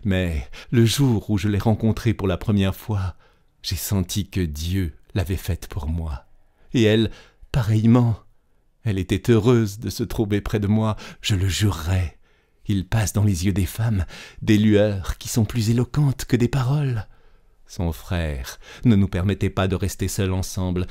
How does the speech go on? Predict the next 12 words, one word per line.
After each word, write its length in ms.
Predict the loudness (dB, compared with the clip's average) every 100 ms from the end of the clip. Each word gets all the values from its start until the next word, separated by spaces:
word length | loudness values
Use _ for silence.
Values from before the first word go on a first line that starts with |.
| -2 2
et 160 | 2 0 -2
aujourd'hui 440 | 0 0 0 -2
seulement, 520 | 4 4 6 4 0 -4 -12
j'ai 160 | -4 -2
saisi 340 | 0 0 2
l'occasion 600 | 2 4 4 4 4 2
de 140 | 0 -6
causer 380 | -2 0 2
avec 300 | 2 2 2
elle 280 | 0 0 -2 -8
sans 240 | -6 -4
témoin. 460 | -2 0 0 0